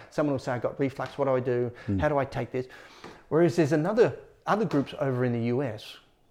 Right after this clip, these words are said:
Speaker 1: called Reflux and stuff, and all they do is talk about their medications.
Speaker 2: Yeah.
Speaker 1: All they do is talk about their medications. Ninety-nine percent of their stuff is medication.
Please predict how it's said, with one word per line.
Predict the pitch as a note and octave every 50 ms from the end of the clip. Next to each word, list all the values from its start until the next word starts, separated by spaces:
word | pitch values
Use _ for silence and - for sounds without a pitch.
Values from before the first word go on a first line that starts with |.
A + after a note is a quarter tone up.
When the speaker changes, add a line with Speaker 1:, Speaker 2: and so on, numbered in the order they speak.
| _ -
Speaker 1:
called | - C3+ B2+ A#2+ A2+
Reflux | B2 C3 C#3 C3 - A#2+ A2+ - -
and | A2+
stuff, | - - B2 A2+ -
and | D3 D3
all | E3+ G3
they | F3 D3+ C3
do | B2+ C3+
is | B2 -
talk | - C3+ B2 G#2+
about | A#2 A#2+ A2
their | - A#2+
medications. | A2+ A#2 A#2+ A#2 - C#3+ C#3+ B2+ - A2 G2+ - - _ _ _ _ _ _ _ _ _ _ _ _ -
Speaker 2:
Yeah. | F#2+ E2 - - _ _ _ _ _ _ _ _ _ _ _ _ _
Speaker 1:
All | - D#3+ E3+ F#3+ F3+
they | E3 D3
do | C3 C#3
is | C3 A#2+
talk | - - B2 -
about | A#2+ A#2+ A2+
their | - A#2 A2+
medications. | A2+ B2+ - B2 A2+ G#2+ - G#2 G2 - - - - - _ -
Ninety-nine | B2 B2+ C#3 D#3 E3 F3+ F3 F3 - F3 E3+ D#3+ D3+ C#3+ D3 D3
percent | C3+ C#3+ - - C#3+ C3
of | B2
their | B2 A#2
stuff | - - B2 A2 -
is | A#2 A2
medication. | A#2+ A2+ A2+ A#2 - A2 G#2 - - -